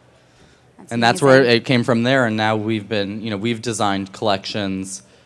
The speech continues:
Speaker 2: that flow into the store globally monthly.
Speaker 1: Wow.
Speaker 2: Uh, and we introduced novelty prints. You know, when I got there,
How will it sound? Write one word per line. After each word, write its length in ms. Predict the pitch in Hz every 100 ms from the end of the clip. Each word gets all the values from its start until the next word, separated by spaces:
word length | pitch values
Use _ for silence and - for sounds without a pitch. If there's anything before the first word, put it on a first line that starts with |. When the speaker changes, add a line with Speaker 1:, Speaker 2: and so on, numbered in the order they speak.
| _ _ -
Speaker 2:
that 420 | 95 98 92 90
flow 360 | - 123 120 117
into 220 | 107 110
the 120 | 104
store 520 | 104 123 107 98 92
globally 840 | 92 107 104 101 104 104 98 95 92
monthly. 720 | 98 104 123 127 95 67 - _ _ _ _ _ _ -
Speaker 1:
Wow. 320 | 175 180 175 175 -
Speaker 2:
Uh, 760 | - - 90 87 87 90 87 -
and 680 | 107 98 95 92 92 90 92
we 140 | 98
introduced 420 | 92 98 101 90 101
novelty 520 | 90 90 90 90 87
prints. 640 | - 107 113 165 - - - _ _ _ - _ -
You 80 | 104
know, 120 | 92
when 100 | 98
I 100 | 98
got 360 | 101 95 95 104
there, 640 | 95 92 92 90 90